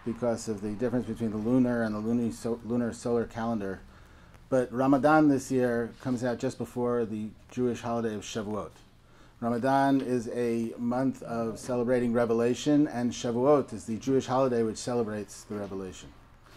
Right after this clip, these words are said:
And the revelation is the revelation of the one God.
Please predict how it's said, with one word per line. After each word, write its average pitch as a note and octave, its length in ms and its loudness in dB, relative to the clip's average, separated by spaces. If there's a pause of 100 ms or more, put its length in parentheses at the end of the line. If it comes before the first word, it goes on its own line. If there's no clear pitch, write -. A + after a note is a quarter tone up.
(380)
And C3 80 0
the C#3 60 4
revelation D3+ 600 8
is C#3 120 6
the C3 80 2
revelation C3+ 760 4 (380)
of B2 160 -2
the B2+ 80 2
one B2 300 2
God. G#2+ 340 -4